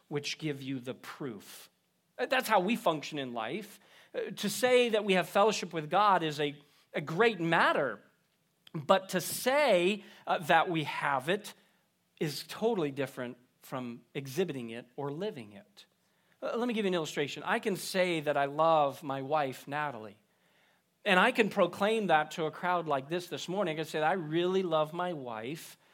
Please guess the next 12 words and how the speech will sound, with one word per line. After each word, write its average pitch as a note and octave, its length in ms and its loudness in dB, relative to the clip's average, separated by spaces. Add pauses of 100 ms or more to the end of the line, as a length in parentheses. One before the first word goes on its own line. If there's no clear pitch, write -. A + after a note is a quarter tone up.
(220)
and E3+ 100 2
I F3 60 6
can E3+ 160 -4
say D#3 380 -2
that C#3 280 0
verbally, C3 680 -2 (460)
and F#3 180 2
that G#3 200 6
would G#3+ 120 0
be G#3 100 2
my F3 200 2
claim. F3 540 -2